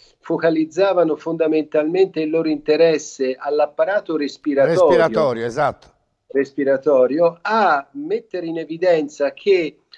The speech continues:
Speaker 1: i soggetti che stavano uscendo dal covid, quelli, chiamiamoli sopravvissuti, mostravano molto spesso una, eh, delle, mm, conseguenze, delle disabilità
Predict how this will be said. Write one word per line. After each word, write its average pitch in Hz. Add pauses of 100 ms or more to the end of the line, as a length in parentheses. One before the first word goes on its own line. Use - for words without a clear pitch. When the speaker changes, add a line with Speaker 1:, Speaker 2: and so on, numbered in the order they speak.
(200)
Speaker 1:
i 180
soggetti 196
che 190
stavano 180
uscendo 180
dal 135
covid, 127
quelli, 151
chiamiamoli 160
sopravvissuti, 131
mostravano 160
molto 202
spesso 139 (340)
una, 151 (380)
eh, 139
delle, 147 (120)
mm, 123 (100)
conseguenze, 170
delle 156
disabilità 151